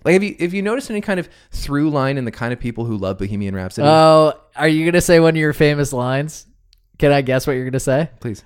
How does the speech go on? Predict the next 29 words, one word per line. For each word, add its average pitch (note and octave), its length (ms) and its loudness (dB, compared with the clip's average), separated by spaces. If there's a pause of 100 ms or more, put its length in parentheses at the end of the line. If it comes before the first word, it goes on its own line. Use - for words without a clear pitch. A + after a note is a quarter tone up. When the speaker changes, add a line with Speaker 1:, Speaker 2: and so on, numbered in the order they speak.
Speaker 2:
Are C3+ 120 4
you C#3+ 80 6
gonna D3 100 2
say, C3+ 380 4 (480)
"It's F3 260 2
lowest E3 380 6
common D3 320 6
denominator"? A#2 760 -2 (200)
Speaker 1:
No. D3+ 420 -6
Is - 140 -6
that A#4 120 -6
one B4+ 100 -4 (180)
of G4+ 40 -2
my F4 140 -4
lines? F4+ 460 -4 (100)
Speaker 2:
Uh, G3 180 4
you've D#4 300 6
said A#4+ 200 4
that A#4+ 120 6
a - 60 4
few C#4+ 200 4
times. B2+ 600 2
You A3 100 -4
know, C4+ 320 6
it's A#3+ 320 2
just - 260 -4
lowest E3+ 300 4
common C#3+ 240 2
denominator. G#2+ 640 -6